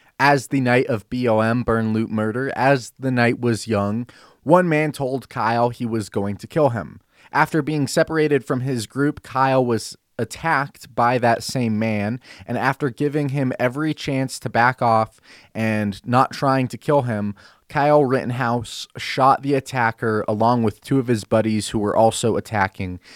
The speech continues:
This is the most clear-cut case of self-defense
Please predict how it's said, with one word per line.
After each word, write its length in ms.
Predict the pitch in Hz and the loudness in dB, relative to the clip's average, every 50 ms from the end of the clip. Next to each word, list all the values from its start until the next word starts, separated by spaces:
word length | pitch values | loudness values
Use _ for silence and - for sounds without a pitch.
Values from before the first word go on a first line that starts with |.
| - - - - | -20 -20 -4 0
This 220 | 135 147 139 - | 0 2 2 0
is 140 | 147 123 - | -2 -4 -2
the 120 | - 123 | 0 2
most 460 | 117 110 - 117 - - - - _ | 4 6 6 6 4 2 -2 -16 _
clear-cut 640 | - - 143 143 143 151 143 - 156 143 123 - - | -10 -4 -2 0 0 0 0 0 2 2 2 0 -2
case 460 | - 139 135 120 117 113 - - - - - | -4 -2 0 0 0 0 -2 -6 -10 -8 -6
of 160 | 110 95 - | -8 -8 -8
self-defense 880 | - - - 123 120 - - 120 113 - 117 110 107 104 101 - - - | -4 0 2 2 2 2 0 -4 -4 -2 0 0 0 -2 -2 -6 -8 -12